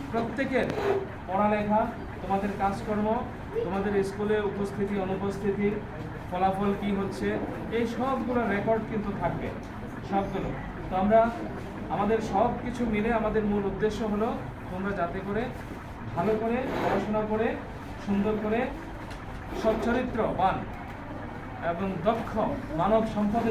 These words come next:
যেন তোমরা পরিণত হতে পারো, এটাই হলো আমাদের প্রত্যাশা। আমরা শুধু শিক্ষিত মানুষ আমরা চাই না, আমরা চাই সুশিক্ষিত মানুষ। আমরা চাই সুশিক্ষিত এবং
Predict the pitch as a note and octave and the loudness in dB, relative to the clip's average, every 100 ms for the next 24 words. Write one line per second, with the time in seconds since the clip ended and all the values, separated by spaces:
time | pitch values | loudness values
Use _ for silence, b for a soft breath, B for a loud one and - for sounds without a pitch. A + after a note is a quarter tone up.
0 | A3 G3+ G3 F#3 F3+ F#3 F3+ E3+ - D#4+ | 2 2 0 -2 -2 -2 -2 -2 0 2
1 | D#4+ C4 A3 A3+ G#3+ G#3 G3 F3+ E3+ E3+ | 4 4 0 2 2 2 2 0 -2 -2
2 | E3 E3 D#3 - - - - - - - | -2 0 0 -2 -6 -8 -8 -8 -8 -8
3 | - - - - - - - - - - | -8 -8 -6 -6 -8 -8 -8 -10 -6 0
4 | A#3 A#3+ G3+ - - - - - - - | 6 8 8 6 0 -8 -8 -8 -8 -8
5 | - - A#3 A#3+ C4 A#3+ B3+ C4 C4 B3+ | -8 -2 2 4 4 2 0 0 2 2
6 | A#3 A3+ A3 A3 G#3 G3+ G3 A3 - - | 2 2 2 2 2 4 4 4 2 -4
7 | - - D4 - D#3+ G3+ A3+ A3+ A#3 A3+ | -8 -6 -4 -4 0 2 6 4 4 2
8 | - B3 C#4 - A#3+ G#3 C#3+ A2 - - | 2 2 2 2 0 0 0 -4 -6 -8
9 | - - - - - - - - - - | -10 -10 -10 -10 -10 -10 -10 -10 -10 -8
10 | - - G3 A#3+ B3 A#3 B3 B3+ A#3 - | -6 2 4 6 6 8 6 4 2 6
11 | G4 G4+ G4+ G4+ G4+ G4+ G4+ G4 - - | 8 8 8 8 8 8 8 4 -2 0
12 | F#3 A#3 | 4 6